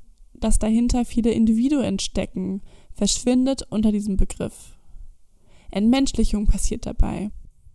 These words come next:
Dass es im Bereich Migration oft ein Unbehagen mit Begriffen gibt, ist WissenschaftlerInnen aufgefallen, die am zwanzigsten Januar das Inventar der Migrationsbegriffe gelauncht haben.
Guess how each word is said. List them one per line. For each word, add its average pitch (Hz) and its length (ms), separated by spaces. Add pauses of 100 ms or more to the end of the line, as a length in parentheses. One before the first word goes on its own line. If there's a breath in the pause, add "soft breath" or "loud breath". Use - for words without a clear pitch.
(220)
Dass 226 160
es 240 80
im 240 160
Bereich 240 300
Migration 240 640
oft - 200
ein 233 200
Unbehagen 214 560
mit 208 160
Begriffen 220 500
gibt, - 320 (240)
ist - 300
WissenschaftlerInnen 220 880
aufgefallen, 226 880
die 214 180
am 196 320
zwanzigsten 269 540
Januar 202 480
das 208 160
Inventar 208 580
der 220 120
Migrationsbegriffe 220 880
gelauncht 214 540
haben. 190 340